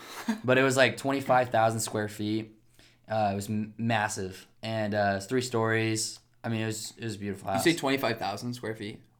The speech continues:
Speaker 2: I think it was twenty-five, yeah, twenty-five thousand.
Speaker 1: Oh my God.
Speaker 2: Maybe more than that. Could have been more than that.
Speaker 1: What?
Speaker 2: Yeah, it was, it was ginormous, dude. It had elevators.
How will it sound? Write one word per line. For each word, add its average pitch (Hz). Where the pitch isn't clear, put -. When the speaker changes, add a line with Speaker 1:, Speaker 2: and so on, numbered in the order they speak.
Speaker 2:
I 110
think 123
it 117
was 107
twenty-five, 110
yeah, 101
twenty-five 117
thousand. 113
Speaker 1:
Oh 117
my 120
God. 98
Speaker 2:
Maybe 113
more 107
than 107
that. 107
Could -
have 107
been 104
more 101
than 104
that. 104
Speaker 1:
What? 101
Speaker 2:
Yeah, 117
it 110
was, 113
it 120
was 123
ginormous, 104
dude. 107
It 107
had 113
elevators. 127